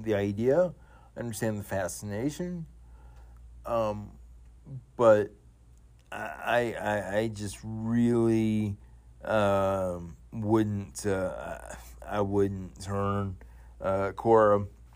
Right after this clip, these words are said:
There were a lot of fast pins. Um, I thought that was, that was really good. And, uh, Roxy got the pinfall to win the tag titles.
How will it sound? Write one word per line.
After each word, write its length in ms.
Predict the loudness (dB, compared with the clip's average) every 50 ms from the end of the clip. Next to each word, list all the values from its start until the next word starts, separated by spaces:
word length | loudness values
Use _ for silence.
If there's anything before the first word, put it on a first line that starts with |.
| -20 -20 -20 -20 -20 -20 -20 -20 -20 -20 -20 -20 -20 -20 -20 -20 -20 -20 -20 -20 -20 -20 -12 -6
There 100 | -2 2
were 60 | 2
a 60 | 4 4
lot 320 | 4 2 2 2 2 0
of 80 | -2 2
fast 460 | 4 6 6 6 6 4 0 -4 -2
pins. 640 | 2 4 4 4 4 2 0 -4 -8 -10 -12 -14 -16 -20 -20 -20 -20 -20 -20 -20 -20 -20 -20 -20 -18 -8 -4
Um, 640 | 0 2 4 6 8 8 6 6 4 0 -4 -8 -12 -16 -20 -20 -20 -18 -10 -6
I 120 | -4 -2
thought 220 | 0 0 0 4
that 260 | 6 8 10 10 10 8
was, 440 | 8 4 2 0 -2 -6 -10 -4
that 180 | 2 6 8 8
was 240 | 8 6 2 0 2
really 300 | 4 4 6 6 4 2
good. 320 | 4 6 6 6 4 2 -4 -18 -20 -20 -20 -20 -20 -20 -20 -20 -20 -20 -20 -20 -20 -20 -20 -20 -20 -20 -20 -20 -20 -20 -20 -20 -20 -20 -20 -20 -8 0 2
And, 400 | 6 10 10 12 10 10 8 4
uh, 460 | 2 2 0 4 6 8 10 10 10
Roxy 580 | 10 10 8 8 8 6 2 0 0 0 0
got 600 | -2 8 10 12 12 12 10 6 4 0 -6 -4
the 240 | -2 -2 0 0 -2
pinfall 640 | 0 2 2 2 2 0 -2 -4 -4 -4 -6 -8 -12 -18 -20 -20 -20 -20 -20 -20 -20 -20 -18 -14 -6
to 160 | -2 -2 -2
win 360 | 0 0 0 0 0 0 -2
the 180 | -2 -2 -2 -2
tag 380 | 4 6 8 8 8 6 4
titles. 680 | 2 2 2 2 0 -2 -8 -12 -14 -16 -18 -18 -18